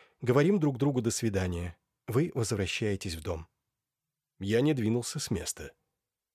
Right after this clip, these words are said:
«Вечером увидимся». Он просил далеко не уходить. Я не уверена. Я точно бутылка с содовой, куда вкачали лишнюю порцию газа.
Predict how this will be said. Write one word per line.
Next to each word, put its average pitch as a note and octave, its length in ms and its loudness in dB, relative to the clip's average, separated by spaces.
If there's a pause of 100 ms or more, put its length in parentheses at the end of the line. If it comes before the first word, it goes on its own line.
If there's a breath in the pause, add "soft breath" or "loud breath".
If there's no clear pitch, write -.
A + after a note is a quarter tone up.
(200)
«Вечером G#2+ 520 2
увидимся». G#2 600 -2 (920)
Он B2+ 200 0
просил D3 400 2
далеко C#3 340 0
не C#3+ 80 4
уходить. C3 560 -2 (800 loud breath)
Я C#3+ 160 2
не D3+ 140 4
уверена. F#2 480 -2 (920)
Я A#2+ 240 2
точно F#3+ 320 2
бутылка F3 480 2
с - 40 -4
содовой, F2+ 460 -2 (320 loud breath)
куда A#2 200 2
вкачали E3 460 2
лишнюю B2+ 400 2
порцию G#2+ 460 -4
газа. - 380 -6